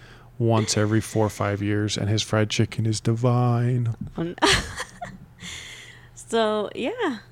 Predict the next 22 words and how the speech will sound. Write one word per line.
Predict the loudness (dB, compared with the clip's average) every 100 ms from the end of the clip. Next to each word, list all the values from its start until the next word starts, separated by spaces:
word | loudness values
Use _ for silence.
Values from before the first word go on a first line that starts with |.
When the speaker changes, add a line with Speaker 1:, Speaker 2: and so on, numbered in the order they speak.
| -20 -18
Speaker 2:
So | -8 -2
that'll | 0 2 0
be | -2
fun. | 0 0 0 0 -4 -4
We're | -4
excited | -2 -2 -2 -4
for | -4
that, | -4 -2 -4 -4 -8
and | -8 -8 -10 -8
hopefully | -10 -8 -4 -2 -2 -6 -8
this | -10 -8
year | -8 -8 -10 -14 -20 -20 -20 -20 -20 -20 -20 -20 -20 -20 -20 -20 -20 -20 -20 -14
we | 2
get | 4
a | 6
W. | 4 6 4 4 -2
Speaker 1:
<sighs> |
I | -6 -4 -4 2 4
need | 6 4
a | 2
trophy. | 4 2 4 2 2 -2
Speaker 2:
<laughs> | 2